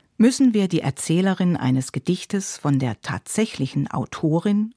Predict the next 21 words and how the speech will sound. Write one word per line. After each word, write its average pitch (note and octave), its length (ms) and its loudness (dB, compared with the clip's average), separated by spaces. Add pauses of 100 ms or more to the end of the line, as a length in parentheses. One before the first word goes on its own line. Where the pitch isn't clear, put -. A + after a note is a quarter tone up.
unterscheiden. F3 680 -4 (1400)
Auch B3+ 220 4
in B3 160 4
der A#3+ 100 4
Prosa F#3 560 2
stimmt - 460 -2
das A#2+ 300 -4
Ich - 320 -4
des B2 180 -4
Erzählers D#3 840 -2
nicht - 380 0
mit A#3+ 180 0
dem G#3 160 2
Ich - 260 -4
des - 220 -2
Autors D#3 560 0
überein, B2+ 580 -2 (640)
wie C#3 440 2
Grimmelshausens D3+ 1120 2 (320)
Simplicius F#3 920 0
Simplicissimus G3 1080 0